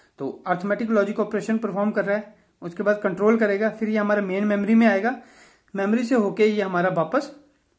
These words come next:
ऊपर आएगा कंट्रोल यूनिट में, और यहाँ से ये हमारा हमें आउटपुट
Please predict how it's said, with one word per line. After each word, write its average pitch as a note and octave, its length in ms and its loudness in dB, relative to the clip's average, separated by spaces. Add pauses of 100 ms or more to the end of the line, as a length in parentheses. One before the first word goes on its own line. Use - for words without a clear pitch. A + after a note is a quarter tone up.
(160)
ऊपर F3+ 240 0
आएगा G3 260 4
कंट्रोल G3+ 560 -2
यूनिट G3+ 200 -4
में, A3 80 0
और G#3+ 60 0
यहाँ F3+ 300 -2
से G#3+ 140 -4
ये G3+ 140 -4
हमारा F#3 340 0
हमें A3+ 520 -4
आउटपुट D#3 380 -6